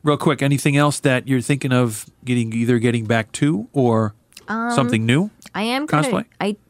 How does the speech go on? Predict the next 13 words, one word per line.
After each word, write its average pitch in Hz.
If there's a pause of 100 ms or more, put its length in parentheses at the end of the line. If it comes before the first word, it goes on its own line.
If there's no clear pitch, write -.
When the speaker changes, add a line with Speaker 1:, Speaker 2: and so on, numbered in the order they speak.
(120)
Speaker 2:
am 269
trying 247
to 233
bring 233
back 208
Catwoman 175
'cause 170
I 175
do 214 (100)
have 190
a 175
new, 180
um, 170